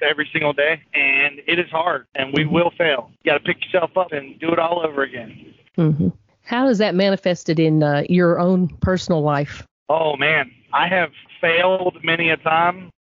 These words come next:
Speaker 1: I would like to say that this band is, is completely honest and open about everything. My marriage was failing, uh, due to touring and, and my selfish actions on the road. Um, there aren't gonna not be temptations when you're in a Christian band.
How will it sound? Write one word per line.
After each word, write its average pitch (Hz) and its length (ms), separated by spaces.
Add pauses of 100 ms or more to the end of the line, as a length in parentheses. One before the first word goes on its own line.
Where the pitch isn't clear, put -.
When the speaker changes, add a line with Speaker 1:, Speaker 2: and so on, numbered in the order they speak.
(200)
Speaker 1:
I 156 120
would 170 140
like 165 160
to 156 160
say 170 160
that 151 200
this 151 180
band 151 420
is, 135 120 (120)
is 139 140 (100)
completely 156 520
honest 156 420 (100)
and 131 160
open 165 480 (100)
about 143 400
everything. 160 680 (120)
My 156 220
marriage 160 520
was 147 200
failing, 165 420 (220)
uh, 135 320 (140)
due 165 100
to 151 100 (100)
touring 170 440
and, 127 360
and 131 500
my 147 340
selfish 156 400
actions 151 640 (100)
on 160 200
the 139 100
road. 147 460 (300)
Um, 123 760 (240)
there 170 120
aren't 180 160
gonna 165 180
not 156 300
be 151 340
temptations 160 760
when 151 140
you're 151 180
in 139 60
a - 60
Christian - 440
band. 139 420